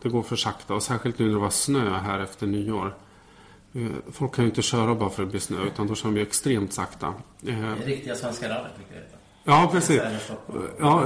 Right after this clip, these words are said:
Speaker 1: då är det ju några. De kommer och, och, och, ja, nu ska jag inte nämna några bilmärken, men, eh, en, en viss typ av bilar kommer och de gör vansinne som körningar i kurvar och de
Speaker 2: Mm.
Speaker 1: blåser på. Men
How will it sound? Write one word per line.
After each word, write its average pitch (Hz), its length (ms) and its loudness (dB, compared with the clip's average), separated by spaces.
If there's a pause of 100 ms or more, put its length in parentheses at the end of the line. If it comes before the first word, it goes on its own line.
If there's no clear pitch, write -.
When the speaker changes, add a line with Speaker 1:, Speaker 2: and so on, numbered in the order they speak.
Speaker 1:
då 160 80 8
är 185 40 8
det 185 60 6
ju 170 80 6
några. 135 500 4
De 117 260 0
kommer 107 460 2
och, - 280 -4 (200)
och, - 60 0
och, 110 80 -4 (320)
ja, 113 240 -2
nu 135 100 -4
ska - 140 -6
jag 107 60 0
inte 110 120 -6
nämna 107 220 2
några 104 140 0
bilmärken, 110 480 0 (440)
men, 127 120 0
eh, 117 240 2
en, 143 120 2
en 147 120 2
viss 165 220 2
typ 110 360 2
av 104 100 0
bilar 104 280 2
kommer 98 260 -2
och 120 80 0
de 120 160 2
gör 110 100 2
vansinne 104 540 0
som 104 180 -2
körningar 101 380 -2
i 98 40 -2
kurvar 98 440 -2
och 104 140 -2
de 107 180 2
Speaker 2:
Mm. 101 120 -2
Speaker 1:
blåser 98 320 0
på. - 320 -4
Men 120 260 2